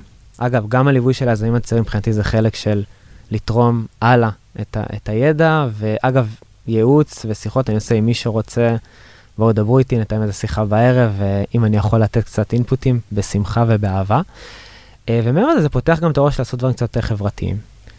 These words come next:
אה, אז אני גם יזמתי עכשיו איזשהו, אה, אה, פרויקט שקוראים לו Step to Tech, מה שאנחנו עושים, אנחנו לוקחים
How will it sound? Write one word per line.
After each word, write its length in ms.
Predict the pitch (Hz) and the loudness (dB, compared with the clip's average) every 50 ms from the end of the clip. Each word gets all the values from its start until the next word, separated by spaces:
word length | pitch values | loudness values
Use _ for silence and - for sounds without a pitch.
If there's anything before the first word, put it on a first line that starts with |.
| - - - - - - - | -20 -20 -20 -20 -20 -10 -8
אה, 240 | 110 107 107 107 110 | -4 -4 -2 -2 -2
אז 120 | 113 120 | -2 0
אני 160 | 135 135 135 | 0 2 2
גם 240 | 131 147 151 151 139 | 2 4 4 4 4
יזמתי 400 | 127 120 107 135 135 135 131 135 | 2 2 2 2 0 0 0 -2
עכשיו 360 | 123 - - - 117 110 104 | -4 -4 -2 -2 -4 -2 -2
איזשהו, 500 | 110 107 113 - - - 110 104 101 101 | -2 -4 -4 -6 -4 -4 -2 0 0 0
אה, 40 | 101 98 101 98 98 98 98 101 101 - - - - - | 0 0 0 0 0 -2 -2 -4 -4 -6 -8 -10 -8 -8
אה, 200 | 104 98 95 95 - - | -6 -6 -6 -6 -8 -4
פרויקט 600 | - 117 123 127 123 107 101 101 107 - - - | -2 2 2 4 4 2 0 -2 -4 -6 -8 -12
שקוראים 360 | - - - 107 113 113 113 | -10 -6 -2 -2 0 0 2
לו 320 | 113 110 107 101 101 101 95 | 2 2 2 2 0 0 -2
Step 320 | - - 117 - - - | -2 -4 -6 -4 -4 -6
to 40 | 107 - - | -6 -2 -2
Tech, 240 | - 214 - - - - _ - - _ - - - _ _ - _ - | -2 -2 -4 -10 -20 -20 _ -20 -20 _ -20 -20 -20 _ _ -18 _ -6
מה 80 | 147 | -4
שאנחנו 220 | 156 - 190 185 190 | 0 0 0 2 2
עושים, 220 | 185 - - 185 | 0 0 0 0
אנחנו 360 | 147 123 - - - - - | 0 0 -2 -6 -10 -8 -4
לוקחים 540 | 110 113 - - - - 139 135 131 127 120 | -4 -4 -2 -4 -2 0 2 2 2 2 0